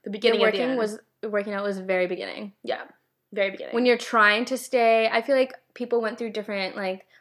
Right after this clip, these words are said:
Speaker 2: waves. In the beginning, I was just very positive, and I was like, "Oh, I'm gonna do a lot of stuff, I'm gonna be really productive," but then you just, like,
Speaker 1: You go up,
Speaker 2: I
Speaker 1: it's
Speaker 2: started up, and then, you know,
Speaker 1: You
Speaker 2: went
Speaker 1: drop.
Speaker 2: down. Some people start, like,
Speaker 1: Low
Speaker 2: low
Speaker 1: and
Speaker 2: and,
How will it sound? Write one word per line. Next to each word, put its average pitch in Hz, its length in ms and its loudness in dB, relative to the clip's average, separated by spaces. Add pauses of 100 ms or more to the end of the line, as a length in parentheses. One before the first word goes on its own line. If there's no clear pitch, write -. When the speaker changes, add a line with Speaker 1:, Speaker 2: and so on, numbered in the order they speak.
Speaker 2:
waves. 214 720 0 (440)
In 240 80 -2
the 247 60 4
beginning, 233 340 2
I 220 100 2
was 214 100 0
just 226 180 -8
very 208 640 6
positive, 226 640 4
and 330 80 0
I 233 40 0
was 226 100 -2
like, 208 280 2
"Oh, 214 80 4
I'm 208 120 2
gonna 214 160 -4
do 214 140 0
a 208 40 2
lot 202 160 2
of 196 80 -6
stuff, 339 280 4
I'm 311 60 -2
gonna 254 80 0
be 226 120 -2
really 208 180 -2
productive," 233 720 -2
but 190 340 2 (360)
then 196 280 -2
you 190 140 -6
just, 190 220 -8
like, 190 320 -8 (180)
Speaker 1:
You 220 220 -6
go 214 180 0
up, 220 180 0
Speaker 2:
I 214 80 6
Speaker 1:
it's 214 100 2
Speaker 2:
started 226 320 8
up, 196 200 8
and 208 180 -4
then, 190 260 -4
you 180 140 -8
know, 104 260 -8
Speaker 1:
You 214 100 -10
Speaker 2:
went 196 100 -10
Speaker 1:
drop. 190 200 2
Speaker 2:
down. 185 380 -4
Some 220 180 -4
people 214 220 -2
start, 202 300 -4
like, 185 240 -2 (420)
Speaker 1:
Low 208 340 2
Speaker 2:
low 226 360 10
Speaker 1:
and 214 360 2 (280)
Speaker 2:
and, - 80 -20